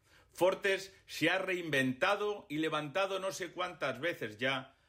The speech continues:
a lo largo de su carrera, siempre persiguiendo la pureza. La otra noticia notable tras el toreo sublimado en la izquierda del malagueño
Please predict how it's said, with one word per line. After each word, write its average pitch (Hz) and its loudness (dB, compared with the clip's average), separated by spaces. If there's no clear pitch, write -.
a 113 0
lo 120 2
largo 165 2
de 151 -2
su 151 -10
carrera, 160 2
siempre 160 -4
persiguiendo 101 -8
la 87 -12
pureza. - -8
La 101 2
otra 131 4
noticia 160 2
notable 175 2
tras 165 -2
el 139 0
toreo 170 2
sublimado 147 2
en 120 0
la 110 0
izquierda 131 -2
del 95 -6
malagueño 120 -4